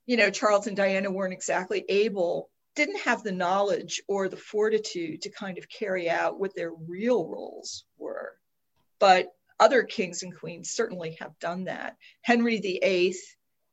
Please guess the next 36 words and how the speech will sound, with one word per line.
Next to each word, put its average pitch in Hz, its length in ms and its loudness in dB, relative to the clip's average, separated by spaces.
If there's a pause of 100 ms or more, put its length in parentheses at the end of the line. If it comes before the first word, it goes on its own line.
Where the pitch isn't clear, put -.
(180)
some 214 200 -2
people 202 280 -2
would 175 160 -2
say, 185 180 2
"Well, 190 320 4
he's 175 220 -2
just - 180 -12
a - 60 -12
serial 170 520 -2
killer." 165 540 -10 (320)
No, 277 220 10
Henry 254 340 4
the 202 160 2
eighth 202 260 2
ruled 190 380 -4
for 175 180 -6
a 170 80 -8
very 180 280 0
long 202 280 -2
time, 170 480 -10 (280)
and 220 100 4
he 240 140 8
knew 247 260 6
what 196 160 4
the 208 80 2
traditions 185 640 -4
were, 220 380 0
even 247 240 4
though 226 140 8
no 214 160 6
one 196 180 0
was 180 180 -4
talking 220 460 0
about - 320 -8
them 175 160 -10
anymore. 165 580 -12